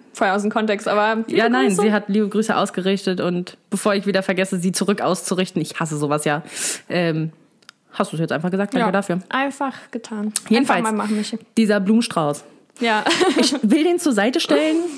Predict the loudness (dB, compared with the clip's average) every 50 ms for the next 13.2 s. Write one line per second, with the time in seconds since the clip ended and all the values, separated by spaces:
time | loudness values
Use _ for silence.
0 | -14 -18 -20 _ _ _ _ _ _ _ -20 _ 0 2 4 4 4 2 2 2
1 | 2 2 2 2 2 2 2 2 2 4 2 2 2 -2 -2 -2 0 0 0 0
2 | -2 -4 -4 -2 0 2 2 2 2 0 0 -2 -2 2 4 4 4 4 2 2
3 | 4 2 2 2 2 2 2 4 4 4 4 4 4 4 2 2 2 2 2 0
4 | 0 0 2 0 0 0 0 -4 -4 -4 0 0 2 2 2 0 -4 -6 -2 -4
5 | -4 -2 0 -2 0 2 2 2 0 2 2 0 0 2 2 4 4 4 4 4
6 | 2 2 2 4 4 4 4 2 2 2 2 0 -2 0 0 -2 0 0 -2 2
7 | 2 2 2 2 2 2 2 2 2 0 -2 0 0 2 2 2 -2 0 2 2
8 | 4 4 4 4 2 2 0 -4 0 2 2 2 2 0 0 0 0 0 2 2
9 | 2 4 4 4 2 2 2 0 0 0 0 0 0 0 0 0 2 2 4 4
10 | 4 2 2 2 2 0 0 -2 -4 -4 -4 0 2 2 2 2 0 2 4 4
11 | 4 4 4 4 4 4 4 2 2 2 2 0 2 2 0 0 0 -2 0 0
12 | 2 2 2 2 0 -2 0 0 0 2 2 2 0 0 0 0 2 2 2 2
13 | 0 -2 -2